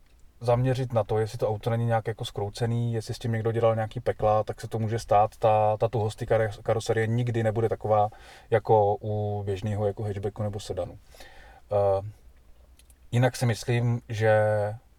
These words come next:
pořád je to prostě jenom jako, pořád to bude jenom jako starý a relativně jednoduchý auto, takže bych se toho úplně nebál a myslím si, že, eh,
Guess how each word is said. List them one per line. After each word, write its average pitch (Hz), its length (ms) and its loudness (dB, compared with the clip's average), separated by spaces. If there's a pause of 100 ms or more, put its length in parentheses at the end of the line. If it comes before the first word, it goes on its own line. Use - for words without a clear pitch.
(120)
pořád 107 300 2
je 110 80 -2
to 110 100 -6
prostě - 280 -8
jenom 104 200 -4
jako, 101 340 -4 (100)
pořád 143 260 4
to 127 80 -4
bude 107 160 0
jenom 101 160 -2
jako 95 160 -8
starý 107 400 -2
a 98 60 -4
relativně 98 340 -4
jednoduchý 98 400 -8
auto, 98 380 -8 (520)
takže 107 240 -2
bych 104 120 -6
se 117 120 -2
toho 110 180 -2
úplně 107 300 -4
nebál 95 400 0
a 98 60 -6
myslím 101 320 -8
si, 104 180 -10
že, 107 160 -2
eh, 101 460 0